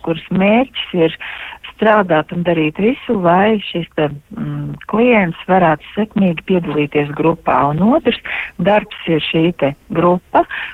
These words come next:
kurā cilvēks apgūst prasmes, jo, mm, bieži, nu, tā kā pastāv arī šis uzskats Maršai Linehanai, dialektiski behaviorālās terapijas pamatlicējai, un arī pētījumos tas ir apstiprināts, ka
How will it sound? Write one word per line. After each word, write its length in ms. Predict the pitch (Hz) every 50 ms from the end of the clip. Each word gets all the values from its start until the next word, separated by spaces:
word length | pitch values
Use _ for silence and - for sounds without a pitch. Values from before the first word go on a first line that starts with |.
| - _
kurā 540 | - - 240 262 277 262 226 196 180 160 165 170 _ _ -
cilvēks 600 | - 240 247 254 233 226 208 180 170 - - -
apgūst 460 | 220 214 202 185 180 165 160 - - - _
prasmes, 640 | - 196 202 208 220 214 - - - - 175 - - - - - - _ - - - - - - - _
jo, 400 | - 214 170 170 202 180 175 170 170 165 156 135 - _
mm, 280 | - - 170 175 175 170 165
bieži, 360 | 170 175 233 254 269 247 - -
nu, 140 | - 214 208
tā 120 | - 196
kā 160 | - 190 180 175
pastāv 400 | - 196 196 - - 190 185 185
arī 220 | 185 170 156 156 156
šis 260 | - - - 143 151 -
uzskats 400 | 247 320 - - - 226 - -
Maršai 360 | - 165 170 175 - - 151 147
Linehanai, 800 | 160 202 247 254 214 - - 185 175 170 156 151 151 147 151 147
dialektiski 500 | 156 156 151 143 135 - - 135 - -
behaviorālās 680 | 156 165 - 160 143 143 143 135 131 127 135 147 - -
terapijas 580 | - 165 160 - - - - 147 139 135 160 - -
pamatlicējai, 920 | - - 247 262 220 214 190 196 226 226 - 202 180 175 180 185 175 165 196
un 160 | 247 285 262
arī 220 | 214 185 165 156 151
pētījumos 600 | - - 190 202 220 - 202 170 165 165 165 156 -
tas 140 | 170 175 -
ir 100 | - 247
apstiprināts, 640 | 302 - - - 226 - 202 190 175 165 - - -
ka 120 | - 156